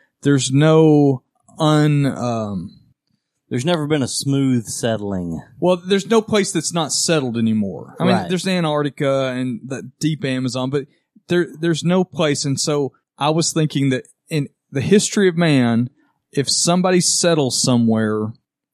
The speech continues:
Speaker 1: somebody else loses.
Speaker 2: Yes. And, and that's the way, which I've gone back and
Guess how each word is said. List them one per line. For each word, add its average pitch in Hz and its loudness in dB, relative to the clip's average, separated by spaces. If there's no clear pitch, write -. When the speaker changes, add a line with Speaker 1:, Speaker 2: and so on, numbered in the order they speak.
Speaker 1:
somebody 160 2
else 127 -2
loses. - -4
Speaker 2:
Yes. - -4
And, 123 4
and 131 2
that's 185 2
the 165 0
way, 160 4
which 147 4
I've 170 2
gone 147 4
back 120 0
and 104 -2